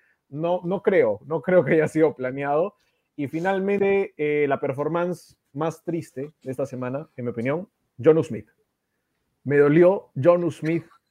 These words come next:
todo el partido. Yo vi todo el partido de los Patriots, do-, Patriots Saints, dolió.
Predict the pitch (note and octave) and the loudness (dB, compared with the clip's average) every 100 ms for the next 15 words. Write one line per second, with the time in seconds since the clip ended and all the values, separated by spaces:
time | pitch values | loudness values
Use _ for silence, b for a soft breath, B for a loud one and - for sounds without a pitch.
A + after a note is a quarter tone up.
0 | _ - F#3+ F3 G3 - _ C#3 B2 C3 | _ -2 0 0 -2 -6 _ -4 -2 -2
1 | A#2+ - B2 G#2 G2 - C3 D3+ F3+ C#3+ | -2 -4 -8 -8 -10 -4 2 2 2 0
2 | B2 A#2+ - A2 - G3 A#3 A#3+ B - | -2 -2 -4 -6 0 6 8 6 B -10
3 | A2+ A2 - D3 C#3 C3 A#2 - _ B2+ | -8 -8 0 0 0 -4 -6 -10 _ 2
4 | F3+ - - B2 D#3 D3 C#3 B2 - E3+ | 2 2 -12 -2 2 2 0 -4 -4 -4
5 | A3+ - _ _ D3 C#3 D#3+ D3 G#2 | -6 -10 _ _ -6 0 4 4 2